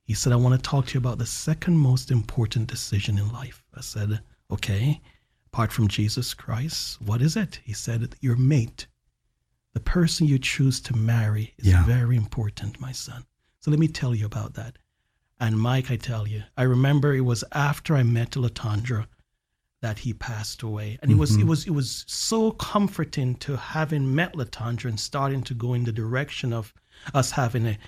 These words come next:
Speaker 1: true, genuine interest in each other, because that helped me
Speaker 2: My goodness.
Speaker 1: to overcome the grief that I was going through in losing my papa.
Speaker 2: How lo-, old was he when he passed away?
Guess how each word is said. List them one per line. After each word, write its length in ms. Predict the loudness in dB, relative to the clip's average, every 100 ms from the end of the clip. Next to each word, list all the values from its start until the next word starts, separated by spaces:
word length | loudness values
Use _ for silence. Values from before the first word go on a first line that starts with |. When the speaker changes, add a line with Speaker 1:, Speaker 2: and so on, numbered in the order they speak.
| -20 _
Speaker 1:
true, 380 | -8 2 4 4
genuine 420 | 2 2 2 2
interest 460 | 0 -2 -2 -6 -4
in 60 |
each 120 | -4 -4
other, 180 | -4 -4
because 400 | -6 -4 -4 -2
that 240 | -4 -4
helped 420 | -6 -6 -6 -4
me 460 | -2 0 0 -2 -2
Speaker 2:
My 100 | -2
goodness. 580 | 0 2 2 0 -2 -4
Speaker 1:
to 180 | -6 -6
overcome 560 | -2 -2 -2 -4 -4 -2
the 120 | -2
grief 880 | -4 -4 0 0 0 -4 -10 -18 -20 _ _ -10
that 160 | -6 -6
I 120 | -6
was 180 | -6 -6
going 320 | -4 -2 -2
through 200 | -4 -2
in 180 | 0 0
losing 480 | 0 0 -2 -6 -8 -12 _ _ -16
my 120 | -14
papa. 420 | -14 -14 -16 -18 -14 -2
Speaker 2:
How 180 | 2
lo-, 280 | 4 2 0 -4 -4
old 240 | 2 2 4
was 220 | 2 2
he 100 | 2
when 140 | 4
he 80 | 2
passed 340 | 2 0 0 -2
away? 300 | 0 0